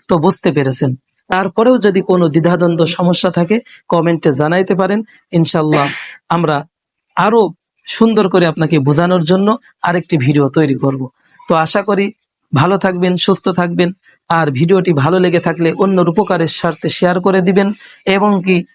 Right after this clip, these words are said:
আমার YouTube চ্যানেলের নিয়মিত ইসলামিক দারুণ দারুণ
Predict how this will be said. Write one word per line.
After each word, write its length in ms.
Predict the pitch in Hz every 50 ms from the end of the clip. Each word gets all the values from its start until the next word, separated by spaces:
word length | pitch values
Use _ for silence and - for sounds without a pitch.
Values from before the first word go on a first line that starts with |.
| _ _
আমার 220 | - 170 170 156 -
YouTube 380 | - 196 196 180 202 185 175 -
চ্যানেলের 440 | - 180 175 180 175 175 165 151
নিয়মিত 340 | 156 170 202 208 202 190 180
ইসলামিক 680 | 190 175 170 170 - - - 185 175 170 170 165 156 151 - _ - _ _ _ _ _ 151
দারুণ 420 | 170 180 190 196 220 247 240 220
দারুণ 320 | 185 185 180 175 175 156